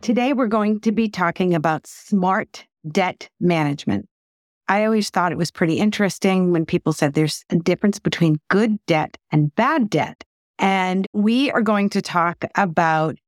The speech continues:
how you can leverage debt wisely, how you can distinguish between good and bad debt, and how you can manage to pay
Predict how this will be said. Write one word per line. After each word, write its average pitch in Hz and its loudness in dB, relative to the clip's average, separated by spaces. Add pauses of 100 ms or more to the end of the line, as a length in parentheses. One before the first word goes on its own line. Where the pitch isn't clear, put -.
(200)
how 196 -2
you 240 2
can 202 0
leverage 196 0 (200)
debt 190 0
wisely, 156 0 (320)
how 226 0
you 220 2
can 196 -2 (160)
distinguish 233 0
between 196 0
good 220 0
and 254 0
bad 143 -4
debt, 147 -2 (400)
and 208 0 (100)
how - 0
you 226 0
can 196 2
manage 196 -2
to 220 0
pay 175 0